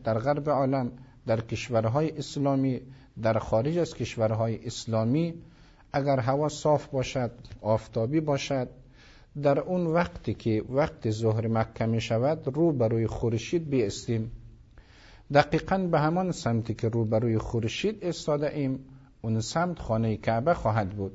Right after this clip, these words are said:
این راه بسیار آسانی است که بعضی‌ها به عنوان راه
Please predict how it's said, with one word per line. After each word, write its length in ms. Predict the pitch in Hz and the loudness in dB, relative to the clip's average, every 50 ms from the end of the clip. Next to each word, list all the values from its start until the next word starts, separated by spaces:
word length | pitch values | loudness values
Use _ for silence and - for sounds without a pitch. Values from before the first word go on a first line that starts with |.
| - - - - - - | -12 -20 -20 -20 -8 -2
این 180 | 185 180 170 | 0 2 4
راه 220 | 165 170 160 147 143 | 4 4 4 4 2
بسیار 460 | 147 135 123 - - 151 151 143 135 | -2 -4 -8 -6 -2 0 0 0 0
آسانی 560 | - - 139 147 - - 156 156 151 151 143 | 0 -2 -4 -4 -2 -2 0 0 2 2 0
است 200 | 139 - - - - - - - - - - - - - - - | 0 -2 -6 -12 -18 -20 -20 -20 -20 -20 -20 -20 -20 -20 -10 -6
که 80 | - | -4
بعضی‌ها 640 | 107 123 151 170 165 160 147 - 151 139 147 147 139 | 0 0 0 0 0 -2 -4 -4 -4 -2 -2 -2 -2
به 240 | 131 113 113 98 107 | 0 0 0 0 0
عنوان 560 | 110 113 113 120 139 151 151 135 120 117 110 113 117 120 | 0 0 2 4 6 6 6 4 2 0 -2 -6 -6 0
راه 360 | 123 139 156 170 175 170 | 2 6 6 8 6 6